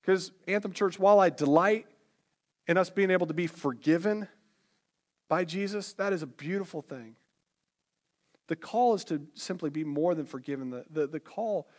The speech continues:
is to walk in those ways then.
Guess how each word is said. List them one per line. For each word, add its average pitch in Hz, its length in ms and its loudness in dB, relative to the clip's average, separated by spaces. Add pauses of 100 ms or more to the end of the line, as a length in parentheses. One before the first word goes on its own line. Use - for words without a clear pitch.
(200)
is 151 120 -8
to - 120 -8
walk 156 540 -2
in 107 280 -10 (1000)
those 143 240 -4
ways 131 340 -8
then. 107 240 -16